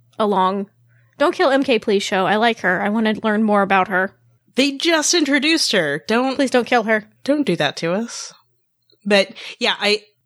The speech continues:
Speaker 2: I hate to say this. I kind of like that this is the direction the story is taking with M K getting sick. I, again, I don't want any harm to come to M K,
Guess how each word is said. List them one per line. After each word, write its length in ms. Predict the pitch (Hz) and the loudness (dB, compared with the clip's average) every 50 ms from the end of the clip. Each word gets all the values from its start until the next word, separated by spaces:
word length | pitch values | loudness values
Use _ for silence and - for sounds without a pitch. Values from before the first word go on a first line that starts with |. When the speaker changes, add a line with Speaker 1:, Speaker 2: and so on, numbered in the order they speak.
| _ - | _ -4
Speaker 2:
I 80 | 220 208 | -2 0
hate 160 | 208 226 220 | 0 0 0
to 60 | - | -2
say 180 | 185 - 165 156 | -4 -4 -2 -2
this. 220 | 156 151 151 - - - | -2 -4 -8 -10 -6 -4
I 80 | 233 220 | -4 -2
kind 180 | - 285 285 | 0 0 2
of 60 | 311 | 2
like 160 | 269 233 208 - | 2 0 -2 -4
that 120 | 196 - | -6 -4
this 140 | 202 185 185 | -4 -4 -2
is 140 | 180 - - | -4 -4 -4
the 80 | 180 | -2
direction 500 | 170 165 160 160 - - - 170 165 165 | 0 0 0 0 -2 -4 -4 -2 -2 -2
the 80 | 156 151 | -4 -4
story 360 | - - - 160 151 156 151 | -4 -4 -2 -2 -2 -2 -2
is 160 | 143 - - | 0 0 -2
taking 520 | - 170 165 160 - 240 262 285 302 294 - _ _ _ _ _ _ _ _ _ _ _ _ _ _ _ _ _ _ _ - | 0 -2 -2 0 0 0 0 0 -2 -6 -8 _ _ _ _ _ _ _ _ _ _ _ _ _ _ _ _ _ _ _ -6
with 320 | 226 180 190 196 202 - | -4 -2 0 -2 0 0
M 160 | 190 190 185 | 0 0 0
K 140 | 185 196 190 | 0 0 0
getting 240 | 185 175 175 170 175 | 0 0 -2 -2 -4
sick. 300 | - - 190 185 - - - | -4 -4 -4 -4 -6 -6 -4
I, 200 | 190 196 190 - _ - 202 - | -4 -4 -4 -6 _ -20 -8 -4
again, 340 | 226 208 208 208 202 185 160 | -2 0 2 2 2 2 0
I 120 | 147 170 | -2 -4
don't 320 | 160 - 214 190 226 - 190 | -2 -2 -2 -2 0 -2 0
want 280 | 196 180 190 196 - | 0 0 0 0 0
any 160 | 185 185 190 | 0 0 0
harm 240 | 175 160 185 180 180 175 | 0 0 0 0 0 -2
to 80 | 175 | -4
come 160 | - 190 190 180 | -4 -4 -2 -2
to 120 | 170 - | -2 0
M 140 | 170 170 170 | 0 -2 -2
K, 320 | 170 147 123 - 156 - | -2 -4 -6 -6 -8 -12